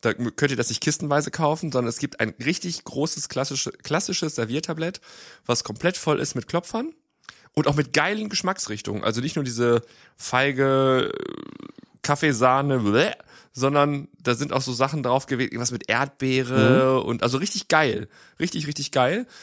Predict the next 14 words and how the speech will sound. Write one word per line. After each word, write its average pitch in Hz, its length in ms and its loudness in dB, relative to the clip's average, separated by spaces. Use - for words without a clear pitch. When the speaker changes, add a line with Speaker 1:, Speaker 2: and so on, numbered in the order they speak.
Speaker 1:
Und, 143 340 -2
äh, 127 100 2
das 131 160 -2
war 135 60 2
unser 131 160 0
kleines 143 300 -2
Mitbringsel. 110 580 -2
Speaker 2:
Ja, 95 60 -6
und - 180 -4
Sex - 280 -2
on 98 140 2
the 98 80 0
Beach 98 300 -4
Fläschchen 82 520 0